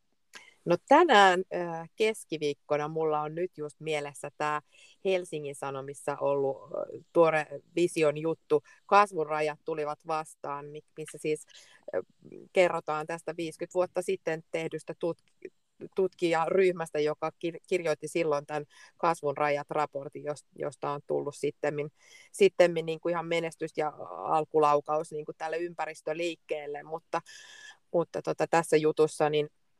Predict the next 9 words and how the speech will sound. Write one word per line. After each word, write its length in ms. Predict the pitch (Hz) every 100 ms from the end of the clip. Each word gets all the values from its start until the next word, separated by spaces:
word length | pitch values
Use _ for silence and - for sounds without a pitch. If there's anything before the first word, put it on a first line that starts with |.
| _ _ _ - -
niin 220 | 165 135 -
tota, 380 | 139 - 143 147
äh, 60 | - 156 135 139 147
on, 280 | 151 147 151 -
on 220 | 147 147 147
niinku 220 | 147 165
haastateltu 720 | 165 160 156 147 143 143 147
tätä 280 | - 147 147
Jörgen 480 | 147 151 147 147